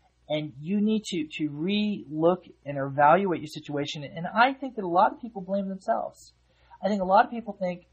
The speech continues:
"I'm not meditating enough. I'm not reflecting enough. I'm hanging on to anger too much. I'm, I'm this, I'm that." And I'll tell you what:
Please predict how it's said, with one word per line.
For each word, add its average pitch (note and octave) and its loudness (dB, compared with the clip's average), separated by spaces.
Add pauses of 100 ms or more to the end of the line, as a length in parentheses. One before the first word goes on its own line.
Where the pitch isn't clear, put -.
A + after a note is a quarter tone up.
(260)
"I'm F3+ 2
not D3 -2
meditating A#2+ -8
enough. G#2+ -18 (200)
I'm F3+ 2
not D3+ -2 (220)
reflecting D3 -2
enough. A#2+ -12 (160)
I'm F#3 0
hanging E3 -8
on D3 -2
to D3 -18
anger C#3 -6
too A#2+ -16
much. A#2+ -14 (420)
I'm, F#3+ 2
I'm F#3+ 4
this, C3+ -4
I'm F3 0
that." D3+ 4
And F#3+ 2
I'll A#3+ 4
tell A#3 -8
you F#3+ -6
what: D#3 2